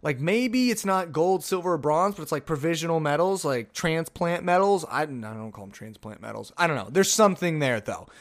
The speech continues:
Let me know your thoughts. And, 'cause I will say this, too. A lot of, I think I, there have definitely been instances where it's, you couldn't make the, the American team,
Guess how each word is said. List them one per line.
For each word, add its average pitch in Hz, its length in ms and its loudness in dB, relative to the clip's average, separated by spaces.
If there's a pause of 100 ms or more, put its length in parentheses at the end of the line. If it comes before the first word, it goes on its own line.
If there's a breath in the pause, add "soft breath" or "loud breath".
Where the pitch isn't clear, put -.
(160 loud breath)
Let 285 120 12
me 294 80 8
know 269 100 10
your 196 200 8
thoughts. 104 420 -8 (300 loud breath)
And, 160 420 -2 (180 loud breath)
'cause 226 140 6
I 240 60 10
will 262 160 6
say 214 180 4
this, 180 260 -2
too. 160 300 0 (240 loud breath)
A 160 80 0
lot 165 240 2
of, - 120 -6
I 151 120 0
think 185 280 -8
I, 156 140 -4 (160)
there 170 160 4
have 147 80 0
definitely 160 340 0
been 156 80 -2
instances 190 520 -4
where 151 120 0
it's, - 220 -6 (240 soft breath)
you 165 180 -6
couldn't 175 480 0
make 185 340 0
the, 123 300 -4
the 131 200 -6
American 160 580 -2
team, 220 440 0